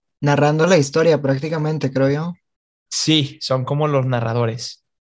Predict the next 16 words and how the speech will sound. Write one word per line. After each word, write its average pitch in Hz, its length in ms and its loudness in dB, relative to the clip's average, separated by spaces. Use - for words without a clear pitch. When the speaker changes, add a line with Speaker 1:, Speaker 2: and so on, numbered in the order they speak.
Speaker 2:
Entonces, 117 1000 -2
eh, 113 800 -8
me 123 140 -6
emocionan, 143 520 -4
los 143 140 -2
actores 135 260 -4
de 135 60 -2
voz 131 160 -2
son 131 120 -6
los 127 80 -6
mismos. 156 540 -10
Entonces, 120 840 -6
me, 123 240 -6
me 139 80 -6
emociona 139 380 -6
bastante. 135 540 -6